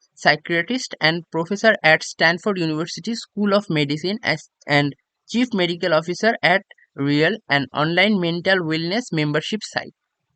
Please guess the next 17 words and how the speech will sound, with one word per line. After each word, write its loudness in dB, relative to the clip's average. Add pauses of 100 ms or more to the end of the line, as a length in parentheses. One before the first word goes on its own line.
(200)
ঠিক -8
আছে, -6
এটা -2
তার 2
হচ্ছে -4 (1040)
পরিচয় 0
দিছে। -14 (600)
"You 0
can 4 (120)
feel 2
lonely 2 (680)
even 6
when 4
you 2
are 2
surrounded 4
by 2